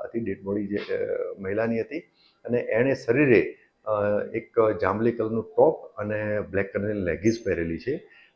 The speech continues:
અ, લગભગ, અ, એક બે દસ દિવસ, અ, જૂની, અ, અ, લાશ, અ, prima facie કહી શકાય એવું છે. હાલમાં ફોરેન્સિક, અ, પી એમ, અ, ની કાર્યવાહી નવી સિવિલ, અ, હોસ્પિટલમાં ચાલુ છે અને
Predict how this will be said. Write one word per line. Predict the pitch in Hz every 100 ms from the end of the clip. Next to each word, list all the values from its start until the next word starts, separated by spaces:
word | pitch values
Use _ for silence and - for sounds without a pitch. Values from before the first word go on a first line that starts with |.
| _
અ, | 101 101 104
લગભગ, | 101 110 113 135 135 135 131 127 127 - _ _ -
અ, | 117 117 127
એક | 120
બે | 127 127
દસ | 123 123 123 123
દિવસ, | 120 123 - -
અ, | 120 113
જૂની, | 92 104 131 127 123
અ, | 127 - 104
અ, | 104 101 101 104 104 104 104
લાશ, | 104 113 113 - 117
અ, | 113 110 - 107
prima | 104 117 113
facie | 107 113
કહી | - 113
શકાય | 117 117 110
એવું | - 101 113
છે. | - 127 92 - - - _ -
હાલમાં | 107 120 139
ફોરેન્સિક, | - 117 131 123 131 - -
અ, | 123 123 120 - 113
પી | 113 117
એમ, | 123 123 120 -
અ, | 110 110 107 - 110 110 107
ની | 113
કાર્યવાહી | 107 104 113 110 117 117 104
નવી | 107
સિવિલ, | 101 98 107
અ, | 104 -
હોસ્પિટલમાં | 98 92 95 - 101 104 101
ચાલુ | 90 120 113
છે | - 117 _ _ _ _ _ -
અને | 107 117 120 123 120 120